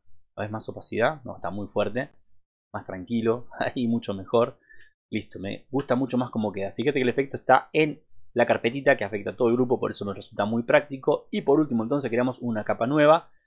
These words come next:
que va a estar por encima del grupo. Ahí está, fíjate, está por encima del grupo. Lo vamos a, entonces, edición, rellenar con un color negro.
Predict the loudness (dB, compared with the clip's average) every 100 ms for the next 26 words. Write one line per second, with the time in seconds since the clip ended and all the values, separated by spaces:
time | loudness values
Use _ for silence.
0 | 0 4 6 6 2 2 0 -2 0 2
1 | 2 0 0 0 -4 _ _ _ _ _
2 | _ -16 -8 2 2 2 -4 -6 -4 -4
3 | -2 -2 -4 -12 -20 -20 -10 -6 -2 2
4 | 4 4 2 4 4 4 2 2 2 2
5 | -4 -4 -4 -2 -4 -6 -8 -8 -2 -2
6 | -2 -6 -4 -2 0 2 0 _ _ _
7 | -20 _ 4 6 6 0 -2 0 6 8
8 | 6 4 -2 2 2 4 2 0